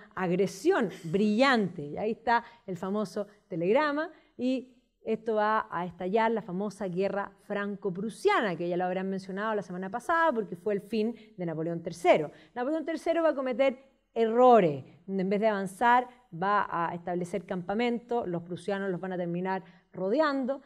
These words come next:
y efectivamente en mil ochocientos setenta en Sedan van a morir una cantidad de franceses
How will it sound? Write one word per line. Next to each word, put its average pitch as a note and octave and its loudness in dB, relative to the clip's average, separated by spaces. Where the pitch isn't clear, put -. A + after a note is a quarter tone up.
y G#3 -6
efectivamente A3 -4
en G3 -4
mil G3+ -4
ochocientos G3+ -8
setenta G#3+ -4
en F#3+ -4
Sedan G3+ -2
van F3+ -4
a F#3+ -4
morir F#3+ 0
una G3 -4
cantidad F#3 -4
de F#3+ -2
franceses F#3 -6